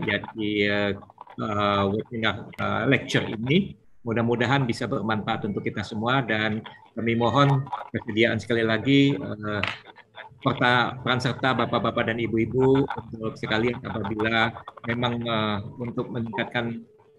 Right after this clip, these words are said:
P L N ke depannya seperti apa, monggo silahkan memberikan rekomendasi yang secara konstruktif. Kami sangat bahagia dan sangat terbuka untuk menerima dan melakukan perbaikan yang kita ingin capai bersama demi untuk Indonesia maju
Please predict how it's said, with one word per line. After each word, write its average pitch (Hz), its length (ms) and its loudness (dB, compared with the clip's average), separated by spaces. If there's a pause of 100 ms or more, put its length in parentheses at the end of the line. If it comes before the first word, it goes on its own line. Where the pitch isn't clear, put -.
(120)
P - 140 -8
L 117 80 2
N 123 160 2
ke 123 80 -2
depannya 113 400 0
seperti 107 400 -4
apa, 131 400 -2 (320)
monggo 120 320 2
silahkan 117 640 2
memberikan 107 480 -4
rekomendasi 107 960 2
yang 101 80 0
secara 101 400 -2
konstruktif. - 560 -2
Kami 110 160 2
sangat 104 320 -2
bahagia 107 480 2
dan 110 320 2 (160)
sangat 110 320 0
terbuka 107 400 0
untuk 104 320 -2
menerima 104 400 2
dan 110 240 2
melakukan 98 480 0
perbaikan 98 480 0
yang 98 240 0
kita 104 260 -4
ingin 101 220 -2
capai 101 240 0
bersama 127 560 2 (240)
demi 120 340 4
untuk 107 400 2
Indonesia 104 640 4
maju 131 560 6